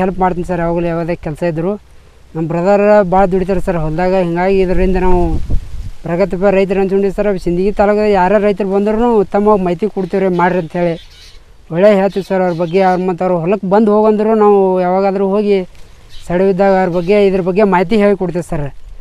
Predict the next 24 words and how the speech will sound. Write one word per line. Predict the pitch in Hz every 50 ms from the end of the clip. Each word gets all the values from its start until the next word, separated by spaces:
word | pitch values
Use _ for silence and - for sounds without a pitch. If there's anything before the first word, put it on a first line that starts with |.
| - - - - -
ಈಗ | - 180 196 190 165
ಬ-, | 190 180 185
ರೈತರು | 208 196 - 208 160 175
ಬರ್ತಾರೆ | 170 - 220 202 175 -
ಸರ್ | 202 185
ನಮ್ಮ | 175 175 170 175
ಹೊಲಕ್ಕೆ. | 185 180 - -
ಹಂಗೆ | 175 180 190 190 160 170
ದಿವಸ | 175 165 - 202 202
ಒಂದು | 196 190 170
ಇಬ್ಬರು | 170 185 190 185 190
ಮೂರು | 190 180 180 190
ಮಂದಿರ | 190 185 202 202 196 180
ಮ್ಯಾಕ್ಸಿಮಮ್ | 170 165 156 160 185 180 185 185 175 170
ರೈತರು | 175 180 - 175 165 160
ಬರ್ತಾರೆ. | 151 - - 147 156 185 180 - - - - - - - - - - 156
ಒಳ್ಳೆ | 170 190 214 208 196
ಆದಾಯ | 190 202 208 202 - -
ಸರ್. | 214 214 220 208 208
ಮತ್ತು | 214 208 - 226 220
ಇದು | 208 226 220
ಹೆಂಗಂದ್ರೆ | 214 214 208 214 220 220 233 226 208 202
ಒಂದು | 226 240 240 233 202
ಬೆಳೆ | 220 233 233